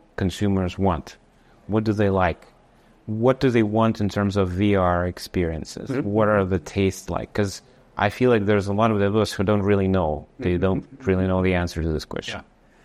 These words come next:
Speaker 2: So our team member has guys kind of variety of experience from, from the non-V R device.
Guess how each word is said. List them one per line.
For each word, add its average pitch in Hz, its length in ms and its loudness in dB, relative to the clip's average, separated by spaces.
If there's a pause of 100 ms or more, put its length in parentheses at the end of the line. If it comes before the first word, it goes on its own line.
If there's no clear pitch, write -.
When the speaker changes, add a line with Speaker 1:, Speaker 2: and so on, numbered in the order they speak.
(140)
Speaker 2:
So 143 600 0 (360)
our 160 200 4 (420)
team 220 240 -2
member 117 600 2
has 110 460 2
guys 101 400 -2 (100)
kind 104 220 -4
of 98 180 -2
variety 113 520 2
of 98 140 0
experience 95 640 -2
from, 92 400 -2 (160)
from 95 200 0
the 92 140 0
non-V 98 580 2
R 92 200 -2 (280)
device. 107 380 0